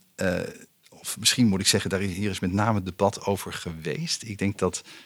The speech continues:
daar zo langzamerhand wel een consensus begint te ontstaan, eh, wereldwijd ook. Ehm, maar iets van onderscheid ook weer even tussen toezicht en, en monetair beleid. Bij toezicht, ehm,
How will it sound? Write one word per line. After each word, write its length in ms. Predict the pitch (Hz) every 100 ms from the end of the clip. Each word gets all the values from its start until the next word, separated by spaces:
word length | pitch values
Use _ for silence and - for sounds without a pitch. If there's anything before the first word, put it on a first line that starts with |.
| _ _
daar 160 | 95
zo 100 | -
langzamerhand 360 | 98 117 - 104
wel 120 | 92
een 80 | 87
consensus 500 | - 95 101 104 110
begint 260 | - 110
te 100 | 104
ontstaan, 680 | 101 101 - 107 101 120 107
eh, 280 | 98 98 90
wereldwijd 580 | 90 85 78 85 107 107
ook. 240 | 123 156 - - - - _ _
Ehm, 340 | 107 104 101 92 - - _ _ _ _ _ _ _
maar 140 | _ 110
iets 160 | 151
van 80 | -
onderscheid 360 | 117 117 117 113
ook 80 | 110
weer 140 | 98
even 160 | 101 -
tussen 280 | 98 -
toezicht 460 | - 123 107 104 -
en, 380 | - 98 90 - -
en 160 | - 95
monetair 320 | 90 90 85
beleid. 220 | 80 73 - - - - - _ _
Bij 280 | - 104 104 -
toezicht, 640 | 202 135 87 156 - - _ _ _ _
ehm, 440 | - 95 95 90